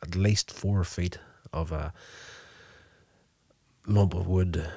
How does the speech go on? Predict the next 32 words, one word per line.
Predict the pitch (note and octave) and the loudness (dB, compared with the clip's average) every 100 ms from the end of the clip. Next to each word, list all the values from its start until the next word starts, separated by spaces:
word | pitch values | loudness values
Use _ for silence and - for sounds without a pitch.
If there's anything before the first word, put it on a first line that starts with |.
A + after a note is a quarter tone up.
| - - - | -16 -20 -8
And | E2+ E2 D#2 | -4 -4 -4
at | - | -4
this | - F2 | -4 -4
point, | - - E2+ E2 - - _ _ _ _ _ - _ _ - - - - | -4 0 2 0 -4 -18 _ _ _ _ _ -20 _ _ -20 -20 -10 -2
Angel's | G2+ G2 F2+ F#2 F2 - - - - - - - - - _ _ _ _ - | 2 4 6 4 4 -2 -12 -20 -20 -20 -20 -20 -20 -20 _ _ _ _ -2
on | A2+ A#2 | 2 4
the | G2 | 4
back | G2 F#2+ F#2+ | 2 2 0
foot. | - - F#2+ - - - - - G2+ | -2 0 0 0 -8 -12 -14 -8 -4
Uh, | F2 E2 D#2 | -2 -2 -2
this | D2+ - | -4 -6
guy's | - E2+ E2+ | -6 -4 -4
got | - D#2+ | -4 -4
him | D2+ D#2+ | -4 -6
turned | - F2+ D#2 | -4 -2 0
around | E2 E2 E2+ | 0 0 0
into, | E2 D#2 | -2 -4
like, | D#2+ D#2 | -6 -6
a, | D#2 D#2+ - - - - - - _ _ _ _ _ _ - | -8 -8 -12 -20 -20 -20 -20 -20 _ _ _ _ _ _ -10
he's | - | -4
got | G2 | 0
him | F#2+ | 2
in, | F2+ F2 | 2 0
like, | D#2+ | -4
a, | - - _ _ _ _ _ _ _ - | -8 -14 _ _ _ _ _ _ _ -14
a | |
bear | F#2 G#2 F#2 F#2+ | -2 2 4 6
hug | F#2 G#2 G2 | 6 4 2
sort | G2+ G2+ | 2 4
of | F#2+ | 4
thing. | G2 F#2+ F#2 | 4 4 4
He's | F2 E2+ | 2 -2